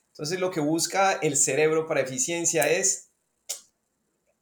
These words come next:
grabarlos en ese, en esas redes neuronales, encapsularlos para que con el consciente no podamos estar interviniéndolos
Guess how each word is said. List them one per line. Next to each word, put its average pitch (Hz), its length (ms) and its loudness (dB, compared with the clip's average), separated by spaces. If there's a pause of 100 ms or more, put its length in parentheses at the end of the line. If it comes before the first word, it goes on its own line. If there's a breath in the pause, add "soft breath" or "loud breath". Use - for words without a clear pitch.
grabarlos 160 720 4
en 139 200 -2
ese, 165 480 0
en 143 100 0
esas 151 320 0
redes 160 220 2
neuronales, 160 540 2
encapsularlos 143 1080 2 (240 loud breath)
para 131 200 4
que 135 120 -8
con 139 140 -6
el 131 100 -4
consciente 139 540 -4
no 156 200 -4
podamos 156 540 2
estar 131 360 -2
interviniéndolos 139 960 -4